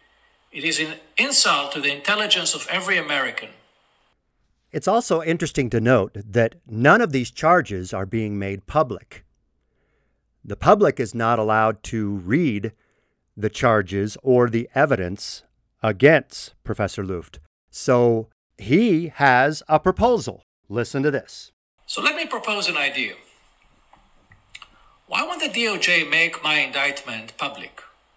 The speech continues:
Speaker 1: Do it. Make my day. Put it on your website so that every American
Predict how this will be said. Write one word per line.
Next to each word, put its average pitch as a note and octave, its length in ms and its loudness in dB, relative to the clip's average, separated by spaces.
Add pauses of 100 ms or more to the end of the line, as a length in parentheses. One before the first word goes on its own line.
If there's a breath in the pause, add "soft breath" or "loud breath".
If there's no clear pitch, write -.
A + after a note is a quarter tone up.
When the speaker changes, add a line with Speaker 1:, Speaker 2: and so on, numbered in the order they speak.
(580)
Speaker 1:
Do D4+ 120 -6
it. - 340 -8 (680)
Make C#4 240 -2
my B3 160 -4
day. A#3 240 -4
Put B3+ 200 -6
it C#4+ 100 -2
on A3+ 140 -6
your A3 120 -6
website - 600 -4 (680)
so F#3+ 180 -6
that G#3 180 -2
every C4 280 0
American A3 640 -2